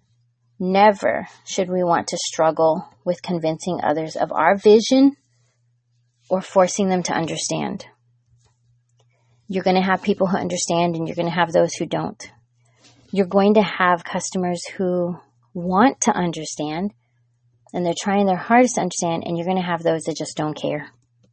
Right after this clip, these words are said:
"I, you know what? No, no, I'm sorry, not today. Um, go visit the house down the street and shut the door,"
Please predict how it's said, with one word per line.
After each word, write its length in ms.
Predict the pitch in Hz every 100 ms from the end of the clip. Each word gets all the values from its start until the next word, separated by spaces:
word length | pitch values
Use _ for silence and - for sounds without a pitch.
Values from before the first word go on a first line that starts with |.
| _
"I, 240 | - 160 170
you 140 | 175
know 160 | 180 175
what? 200 | 175 -
No, 200 | 175 175
no, 240 | - 190 202
I'm 160 | - 190
sorry, 260 | 180 170
not 240 | 175 185 -
today. 400 | 208 208 180 175 - - - - -
Um, 640 | - 180 170 170 175 - - _ -
go 160 | - 190
visit 300 | 190 180 180
the 100 | 185
house 220 | 180 180
down 180 | 185 175
the 60 | 175
street 360 | - 175 - _ _ -
and 300 | 175 165 160
shut 180 | - 151
the 80 | 151
door," 240 | 147 139